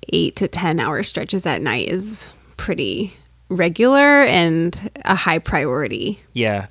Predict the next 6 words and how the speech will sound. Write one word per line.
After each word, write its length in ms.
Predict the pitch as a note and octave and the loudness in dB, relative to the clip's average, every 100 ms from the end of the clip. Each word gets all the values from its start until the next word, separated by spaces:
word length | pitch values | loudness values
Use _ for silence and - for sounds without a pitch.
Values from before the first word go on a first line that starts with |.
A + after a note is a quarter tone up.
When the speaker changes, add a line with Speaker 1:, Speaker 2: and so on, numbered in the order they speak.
| _ - | _ -4
Speaker 2:
yeah. 300 | A2+ G#2+ G2 - - - - - | -2 -2 -8 -14 -16 -16 -20 -12
Uh, 300 | - C3+ B2+ A#2 | 0 2 2 2
so 320 | E3 D3+ - _ - - | 2 2 0 _ -16 -4
let's 180 | D3+ - | -4 2
talk 220 | F3+ F3 | 0 4
about, 360 | E3 C3 F#2 | 4 4 2